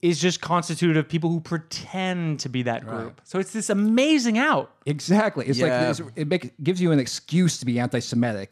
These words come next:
Speaker 2: 'cause it's like, I don't hate Jews, I hate
Speaker 3: I hate
Speaker 2: Hivites.
Speaker 3: people pretending
Speaker 1: Yeah,
Speaker 3: to
Speaker 1: I don't
Speaker 3: be
Speaker 1: personally
Speaker 3: Jews.
Speaker 1: need an excuse. I
Speaker 3: I,
Speaker 1: beat up Jake
Speaker 3: it's,
Speaker 1: every Sunday
Speaker 3: I don't hate
Speaker 1: on
Speaker 3: Jews.
Speaker 1: the dime.
Speaker 3: I don't hate Jews. What I really hate, liars and pretenders.
Speaker 2: Right.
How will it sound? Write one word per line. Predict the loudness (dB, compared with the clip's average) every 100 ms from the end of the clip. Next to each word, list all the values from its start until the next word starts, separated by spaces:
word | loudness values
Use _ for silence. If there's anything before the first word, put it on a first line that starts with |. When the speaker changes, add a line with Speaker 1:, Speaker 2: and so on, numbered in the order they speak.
| -4
Speaker 2:
'cause | -2
it's | 0
like, | 0 0
I | 0
don't | 0 0
hate | -2 -4
Jews, | -2 2 4
I | 2
hate | 0 -2 _ -6
Speaker 3:
I |
hate | -2 0
Speaker 2:
Hivites. | 2 0 0
Speaker 3:
people | -4 -2 -2
pretending | -2 -6 -6 -8 -2 0 2
Speaker 1:
Yeah, | 2 2
Speaker 3:
to | 2
Speaker 1:
I | 2 2
don't | 4 2 2
Speaker 3:
be |
Speaker 1:
personally | 2 2 2 2 2 4
Speaker 3:
Jews. | 4
Speaker 1:
need | 2 2
an | 0
excuse. | -2 -2 0 0 0 -2
I | -2
Speaker 3:
I, | -2
Speaker 1:
beat | 0 2
up | 2 2
Jake | 2 2 2 -2 -2
Speaker 3:
it's, | -2 2
Speaker 1:
every | 2 2
Sunday | 2 2 2 0 0
Speaker 3:
I | 0
don't | 0 2
hate | 0 4
Speaker 1:
on | 4 4
Speaker 3:
Jews. | 4
Speaker 1:
the | 2
dime. | 0 -2 -4
Speaker 3:
I | 0
don't | 2 4
hate | 2 0
Jews. | 4 4 4 2
What | 0
I | 2
really | 2 4 4
hate, | 4 2 2 _ _
liars | -6 0 2 2 2 0 -2
and | -6 -6
pretenders. | -8 -6 -4 -2 -2 0 -2 0
Speaker 2:
Right. | 0 2 2